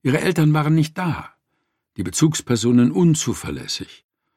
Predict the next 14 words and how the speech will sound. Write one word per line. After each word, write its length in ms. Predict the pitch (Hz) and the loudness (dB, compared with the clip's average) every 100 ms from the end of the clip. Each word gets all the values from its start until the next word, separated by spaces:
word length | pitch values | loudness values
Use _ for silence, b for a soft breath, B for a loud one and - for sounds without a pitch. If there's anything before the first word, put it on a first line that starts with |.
| _ _ _ | _ _ _
und 180 | - 107 | -2 0
sie 160 | 127 113 | 2 2
hatten 300 | 175 190 175 | 0 -2 -6
eine 260 | 127 123 | -2 -2
Geschichte 520 | - - 151 151 - | -2 -4 -4 -4 -6
von 220 | 127 107 104 | -8 -6 -6
Entbehrung 840 | 117 90 - 113 110 113 113 113 | -6 -8 -2 0 0 -2 -4 -4
und 260 | - 107 85 | -6 -8 -4
Mangel. 440 | 98 92 - - _ _ _ _ _ _ _ _ _ _ | -4 -4 -6 -14 _ _ _ _ _ _ _ _ _ _
Aber 600 | - 92 78 80 180 220 _ _ _ _ _ - | -8 -6 -6 -6 -8 -10 _ _ _ _ _ -6
aus 240 | 110 - | -4 -2
dieser 320 | 196 190 156 | -2 0 -2
parallelen 680 | - 127 117 110 165 143 104 | -2 -4 -2 0 0 2 2
Lebenserfahrung 1300 | 101 165 208 156 - - - - 82 90 139 165 | 2 2 2 -2 -4 -10 -12 -8 -8 -6 -6 -6